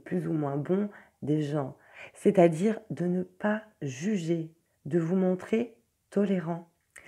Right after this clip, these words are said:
Parce que c'est ça, en fait, la base, la fondation qui est nécessaire pour que vous puissiez exprimer votre puissance et votre autorité d'une manière saine,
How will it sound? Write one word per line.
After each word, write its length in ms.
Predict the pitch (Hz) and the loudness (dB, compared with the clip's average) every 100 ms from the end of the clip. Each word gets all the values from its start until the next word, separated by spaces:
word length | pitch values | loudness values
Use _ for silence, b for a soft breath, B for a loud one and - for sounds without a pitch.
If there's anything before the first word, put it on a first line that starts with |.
| B B | B B
Parce 140 | 175 | -2
que 120 | - 196 | 2 0
c'est 160 | 202 | 2
ça, 220 | 202 - | -2 -2
en 140 | 220 185 | -2 -4
fait, 420 | - 175 170 - - | -2 -4 -4 -6 -2
la 160 | 160 | 0
base, 360 | 151 160 143 - _ | 2 0 0 -4 _
la 80 | - | 0
fondation 540 | 156 190 170 156 208 226 | 2 2 0 0 -4 -4
qui 140 | - | -2
est 60 | 160 | -2
nécessaire 760 | 156 147 147 139 - 185 226 - | -2 -2 -4 -2 0 0 0 -4
pour 160 | 190 | -6
que 100 | 185 | -4
vous 160 | 156 156 | -4 -6
puissiez 320 | - 165 - | -8 -6 -2
exprimer 560 | 180 - 202 190 175 170 - | -4 -2 0 2 2 -2 -10
votre 240 | 165 190 - | -6 -6 -8
puissance 500 | - 156 - 214 175 | -10 -4 -4 0 0
et 80 | |
votre 300 | 147 147 - | 2 0 -2
autorité 680 | 165 165 135 135 - 175 214 - B B B | -4 0 2 2 4 6 6 2 B B B
d'une 160 | 135 147 | -4 0
manière 380 | 160 170 180 - | 2 2 -2 -4
saine, 480 | - 165 147 135 | -2 -2 -2 -4